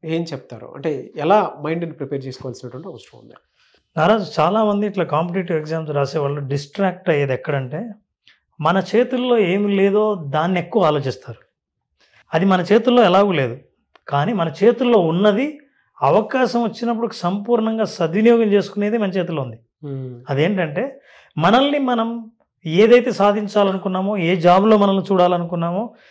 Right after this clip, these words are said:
Speaker 2: ఏ స్థితిలో, ఏ స్థాయిలో మనల్ని మనం ఊహించుకుంటామో,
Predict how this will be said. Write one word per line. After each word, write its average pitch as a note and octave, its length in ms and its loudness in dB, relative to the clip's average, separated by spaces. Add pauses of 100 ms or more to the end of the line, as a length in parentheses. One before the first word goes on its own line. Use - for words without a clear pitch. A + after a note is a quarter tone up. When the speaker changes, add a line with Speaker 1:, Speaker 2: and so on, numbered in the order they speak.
(220)
Speaker 2:
ఏ F#3 200 6
స్థితిలో, A3+ 560 0
ఏ F#3+ 200 0
స్థాయిలో G3+ 580 2
మనల్ని F3+ 320 0
మనం F3 180 -2
ఊహించుకుంటామో, D#3+ 880 -4